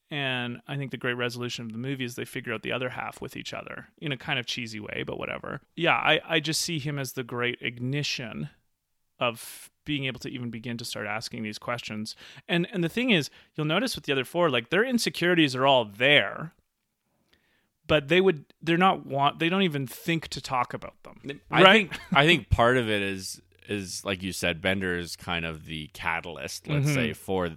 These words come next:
Speaker 2: for all of this self-discovery. And interestingly enough, the reason that he is the catalyst is because he's been through so much suffering
Speaker 1: Yeah.
Speaker 2: that he can't, he can't lie to himself about the world,
Speaker 1: Mm-hmm.
Speaker 2: right? He, he knows that there is just pain.
Speaker 1: Well, because at the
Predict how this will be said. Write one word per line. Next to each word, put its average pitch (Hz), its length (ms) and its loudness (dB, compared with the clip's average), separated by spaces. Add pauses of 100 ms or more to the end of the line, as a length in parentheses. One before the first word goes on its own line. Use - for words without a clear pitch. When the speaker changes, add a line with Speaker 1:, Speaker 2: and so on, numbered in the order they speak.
(120)
Speaker 2:
for 87 480 -4
all 85 240 -4
of 82 60 -8
this 80 160 -8
self-discovery. 80 920 -6
And 104 400 -4 (580)
interestingly 107 480 -4
enough, 90 220 -2
the 87 100 -8
reason 98 360 -2
that 87 100 -4
he 87 100 0
is 110 160 2
the 78 60 -12
catalyst 78 520 -6
is 82 80 -14
because 90 320 -10
he's 87 160 -8
been 82 200 -6
through 82 220 -10
so 110 260 -2
much - 320 -4
suffering - 540 -8 (320)
Speaker 1:
Yeah. 139 360 0
Speaker 2:
that 107 120 2
he 101 140 -10
can't, 110 760 0
he 113 80 -12
can't 120 280 -4
lie 85 240 -4
to 76 80 -16
himself - 380 -16
about - 240 -16
the - 100 -16
world, - 420 -16
Speaker 1:
Mm-hmm. 135 340 0
Speaker 2:
right? 90 220 -4
He, 87 280 -8
he 90 160 -8
knows 85 340 -4
that 64 120 -14
there 64 160 -12
is - 140 -16
just - 260 -16
pain. 160 180 -6
Speaker 1:
Well, 170 100 4
because 156 360 4
at 143 180 2
the 127 100 -2